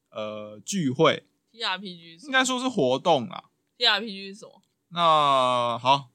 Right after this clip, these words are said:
Speaker 1: 你既然都问到了T R P G，那我就告诉你一下T R P G。我，我直接引用 Google 的那个 Google Wikipedia 的解释。
Speaker 2: 不要，你就用你自己的话解释啊。
Speaker 1: 我，我先简单，因为我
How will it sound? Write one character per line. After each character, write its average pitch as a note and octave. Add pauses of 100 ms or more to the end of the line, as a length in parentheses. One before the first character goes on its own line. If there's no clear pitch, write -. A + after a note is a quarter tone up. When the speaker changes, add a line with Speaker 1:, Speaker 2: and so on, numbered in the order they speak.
Speaker 1:
你 B2+
既 A#2+
然 D3+
都 C3+
问 C#3+
到 C#3
了 B2+
T B2+
R A#2
P A#2
G， A2+
那 C3
我 A2+
就 B2
告 B2+
诉 B2
你 A2+
一 -
下 A2+
T C#3
R A#2+
P B2
G。 B2 (340)
我， A2+
我 B2
直 A#2+
接 E3+
引 C#3
用 D3+
Google C3+
的 A2+ (100)
那 B2
个 A#2 (280)
Google D3
Wikipedia C3+
的 A2+ (320)
解 A2
释。 A2+
Speaker 2:
不 F#3+
要， C#4+
你 G#3
就 D4
用 D4+
你 F3+
自 F#3+
己 G3+
的 D3+
话 F#3
解 C#3+
释 -
啊。 G#2
Speaker 1:
我， F3
我 A#2+
先 F3+
简 D3
单， C3+
因 G3
为 A3+
我 A2+